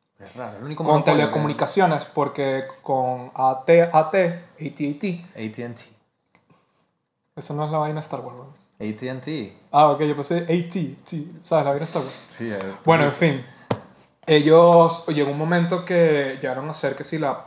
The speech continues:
Speaker 2: la red de, ¿la quieres, bro? ¿La estás
Speaker 1: No,
Speaker 2: viendo?
Speaker 1: no, no.
Speaker 2: ¿La quieres?
Speaker 1: Estoy
Speaker 2: Toma.
Speaker 1: pensando, no,
Speaker 2: Miren,
Speaker 1: vale.
Speaker 2: para que vean que, que aquí nos queremos.
Speaker 1: <laughs> Qué marico eres. Hacer la bola. Ah. Sí,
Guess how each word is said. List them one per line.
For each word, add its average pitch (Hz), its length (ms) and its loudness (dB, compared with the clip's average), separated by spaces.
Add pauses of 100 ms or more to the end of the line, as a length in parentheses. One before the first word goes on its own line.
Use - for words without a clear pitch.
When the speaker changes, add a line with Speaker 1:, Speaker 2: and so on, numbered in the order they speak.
(140)
Speaker 2:
la 135 120 -6
red 131 220 -4
de, 143 640 -4 (840)
¿la 170 80 -14
quieres, 147 200 -6
bro? 175 220 -8 (480)
¿La - 60 -18
estás 110 160 -10
Speaker 1:
No, 120 60 -4
Speaker 2:
viendo? 143 200 -2
Speaker 1:
no, 151 180 -2
no. 117 40 -6
Speaker 2:
¿La 139 100 -6
quieres? 127 200 -10
Speaker 1:
Estoy 110 100 -10
Speaker 2:
Toma. 120 100 -6
Speaker 1:
pensando, 120 320 -6
no, 113 120 -4
Speaker 2:
Miren, 156 160 4
Speaker 1:
vale. - 20 -6
Speaker 2:
para 151 180 4
que 151 80 0
vean 170 180 4
que, 180 360 2 (300)
que 139 80 -8
aquí 151 180 -4
nos 170 140 0
queremos. 131 840 -4 (720)
Speaker 1:
<laughs> - 300 -18
Qué - 60 -20
marico 95 420 -10
eres. 85 160 -14 (200)
Hacer 90 260 -12
la 92 60 -12
bola. 98 200 -10 (280)
Ah. 92 160 -14 (1700)
Sí, 120 120 -8